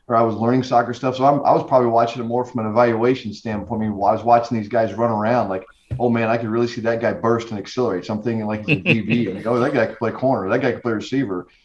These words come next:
or this guy could be a gunner on a, on a punt team." Um, and to see the athleticism these guys move around, and, and really how precise they are, and, and, and, and how, uh, you know, th-, their ball handling is just incredible. Their, their, their athletic movements are just incredible. So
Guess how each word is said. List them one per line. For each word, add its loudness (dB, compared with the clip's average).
or 0
this 4
guy 0
could -2
be 2
a 0
gunner 2
on 0
a, -6
on -2
a -6
punt -2
team." -10
Um, 0
and -2
to -10
see 0
the -2
athleticism 0
these 0
guys -2
move -2
around, 0
and, -6
and -4
really 6
how 6
precise 0
they -4
are, 0
and, -6
and, -8
and, -8
and -6
how, 2
uh, -8
you -10
know, -6
th-, -6
their -2
ball 6
handling -4
is -8
just -12
incredible. -2
Their, -2
their, -4
their -6
athletic -2
movements -2
are -8
just -14
incredible. -10
So -14